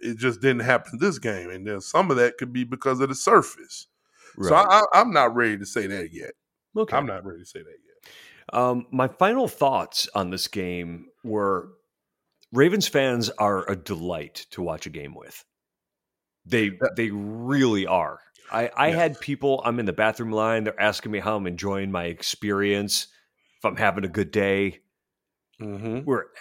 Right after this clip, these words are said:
Speaker 2: having conversations in the stands about the game itself without people being overly obnoxious or biased.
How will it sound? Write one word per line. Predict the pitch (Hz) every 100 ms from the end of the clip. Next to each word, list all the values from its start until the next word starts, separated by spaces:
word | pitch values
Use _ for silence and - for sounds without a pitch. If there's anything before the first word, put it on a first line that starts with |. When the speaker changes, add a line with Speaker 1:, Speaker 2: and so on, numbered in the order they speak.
| -
Speaker 2:
having | - 143 120
conversations | - 131 101 - 117 110 117 107 98
in | 85
the |
stands | - - 98 101 104 87
about | 85 95 -
the |
game | 80 101 104
itself | 90 - 104 90 101
without | 82 92 -
people | 110 101
being | 85 95 92 87
overly | 104 92 101 92
obnoxious | 87 92 95 92 - 101 95 92
or |
biased. | 78 90 92 98 -